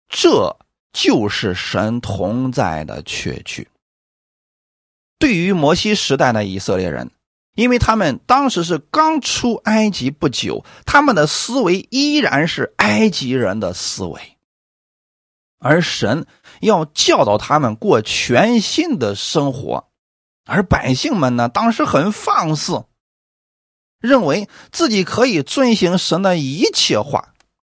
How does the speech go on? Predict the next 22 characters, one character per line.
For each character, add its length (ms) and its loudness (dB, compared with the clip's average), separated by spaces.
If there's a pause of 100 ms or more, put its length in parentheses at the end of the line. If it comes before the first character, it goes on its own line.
(140)
相 320 2
关 160 4
的， 80 2
你 120 0
们 120 0
可 140 -2
以 120 0
读 280 -2
一 60 2
读 300 -4 (500)
《出 320 2
埃 200 2
及 120 -2
记》 260 -6 (100)
十 460 -2
九 320 -4
章 260 2 (240)
前 320 -4
后 220 -6
的 100 -8
部 160 -10
分。 160 -20